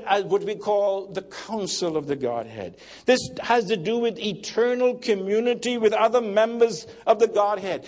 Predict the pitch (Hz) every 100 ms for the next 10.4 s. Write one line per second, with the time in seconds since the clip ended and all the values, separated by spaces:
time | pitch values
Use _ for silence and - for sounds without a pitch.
0 | - 196 196 220 214 220 208 208 208 -
1 | 202 214 - - 240 226 208 202 202 -
2 | 214 - 214 - - 226 220 233 196 180
3 | 202 247 254 254 247 214 - 247 247 220
4 | 208 214 233 233 233 247 233 202 190 156
5 | 120 - - 196 220 247 254 208 214 220
6 | - 190 175 220 214 226 185 190 208 226
7 | 214 220 175 190 190 131 226 220 226 202
8 | 175 226 220 214 240 - - - 254 254
9 | 214 - 226 226 190 214 - - 240 240
10 | 240 226 196 117